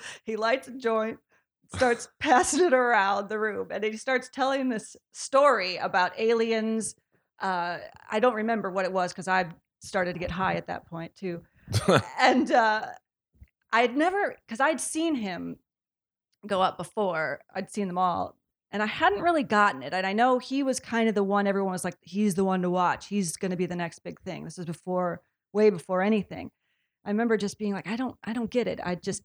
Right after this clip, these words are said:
Speaker 1: find him, he goes up there, and he doesn't seem to care if the crowd isn't laughing. I, it, it didn't connect with me.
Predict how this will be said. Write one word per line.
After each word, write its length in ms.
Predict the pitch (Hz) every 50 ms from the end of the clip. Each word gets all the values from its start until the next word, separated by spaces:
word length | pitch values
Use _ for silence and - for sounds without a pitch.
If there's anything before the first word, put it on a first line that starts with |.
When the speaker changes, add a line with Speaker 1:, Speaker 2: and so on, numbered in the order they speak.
| _
Speaker 1:
find 220 | - 214 214 226 202
him, 80 | 202
he 80 | 208 196
goes 240 | - 202 196 185 208
up 200 | 226 277 277 -
there, 320 | - 220 202 202 202 202 208
and 140 | - 196 190
he 60 | 190 180
doesn't 340 | - 226 240 240 269 277 -
seem 260 | - - 247 254 247
to 60 | 220
care 400 | 202 - - - 226 233 233 226
if 200 | 220 - 202 185 -
the 60 | 202
crowd 340 | - - - 208 214 220 214
isn't 260 | 208 170 202 196 165
laughing. 540 | 185 190 196 220 233 208 - - - - - _ _ _ _ _ _ _ _ _ _ _ _ - - -
I, 100 | - 196
it, 220 | - 214 214 214 - _ -
it 180 | - 226 220
didn't 200 | 226 285 285 277
connect 460 | 262 - 226 220 226 233 226 - - -
with 220 | 165 175 _ -
me. 300 | - 147 110 101 - -